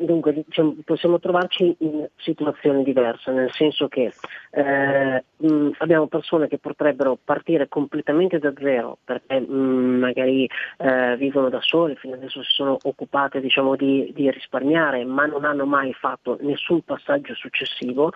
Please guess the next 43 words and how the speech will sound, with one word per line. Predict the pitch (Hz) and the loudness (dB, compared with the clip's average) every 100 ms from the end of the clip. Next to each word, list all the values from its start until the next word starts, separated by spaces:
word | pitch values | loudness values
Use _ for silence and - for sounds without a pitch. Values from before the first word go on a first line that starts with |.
| - - - - | -6 -14 -8 2
Allora, | 202 139 | 2 2
in | 185 | -2
questo | - 170 185 | -2 -2 -2
caso, | - 131 131 147 151 143 | -2 0 2 4 2 2
la, | 135 135 | -2 0
diciamo, | 135 135 135 139 | -2 -2 0 2
la, | 139 135 135 135 | 4 2 2 2
la, | 135 135 135 | 2 2 2
la, | 139 139 139 139 | 2 2 2 2
si, | 160 151 | 0 0
si | - | -2
parte | - 147 - | -2 -2 0
con | 151 147 143 - - - | 0 2 2 0 -10 -16
il | 175 | -8
classico | - 151 - 160 | 0 0 0 -2
esempio | 147 160 156 151 | 2 2 2 0
di, | 147 147 143 156 - | 0 4 4 2 0
eh, | 147 135 135 135 131 131 127 | -2 0 2 2 2 0 0
pianificazione | 151 147 - - 147 160 156 160 151 | 2 0 -2 -6 -4 0 2 2 0
e | 151 | -6
gestione | 135 143 - 151 143 143 135 | -8 -10 -4 0 2 2 -2
finanziaria, | - 139 139 - 151 127 127 | -2 -2 -2 -2 0 0 -4
quindi | - 156 | -2 0
col | 156 | 0
cla-, | 170 170 | -2 0
iniziare | 160 160 160 147 | 2 0 0 -2
a | 151 | -2
mettere | 151 165 | -2 -2
giù | 160 160 - | 0 -4 -4
il | 151 | -6
classico | 151 147 156 156 | -4 -2 -2 -4
bilancio | 147 156 147 139 143 | 0 0 0 -4 -10
familiare, | 131 143 131 127 - - - - - - | -6 -4 -2 -2 -4 -10 -14 -14 -10 0
quali | 151 147 | 0 2
sono | - 143 | 0 -2
tutte | 135 147 | -2 -4
le | 135 | -2
entrate, | 151 185 160 135 - | 0 2 0 -2 -10
quali | - 147 143 | -4 -4 -2
sono | - 147 | -2 -2
tutte | 143 143 143 | -2 -4 0
le | |
uscite, | 151 151 - 170 - 123 | 0 2 2 2 0 -8